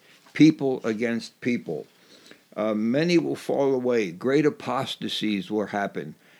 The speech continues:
And we're seeing today apostasies that I've, I, I've never seen before in my entire life. When we see churches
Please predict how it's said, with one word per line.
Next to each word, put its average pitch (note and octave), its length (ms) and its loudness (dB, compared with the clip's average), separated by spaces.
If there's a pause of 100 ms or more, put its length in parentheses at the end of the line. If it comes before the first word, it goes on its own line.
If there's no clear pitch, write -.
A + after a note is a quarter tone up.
(160)
And A#2 180 -2
we're B2 140 2
seeing D3+ 460 0
today C3 640 -2 (380)
apostasies C#3+ 920 -2
that B2 220 -4
I've, B2 400 0
I, B2 200 -2
I've A#2 220 0
never C#3 320 0
seen C#3+ 300 0
before B2 360 -4
in B2 80 -2
my A#2+ 220 -2
entire B2 460 0
life. A#2 540 -2 (440)
When A#2+ 220 2
we D#3 160 6
see C3+ 260 2
churches C#3 1000 0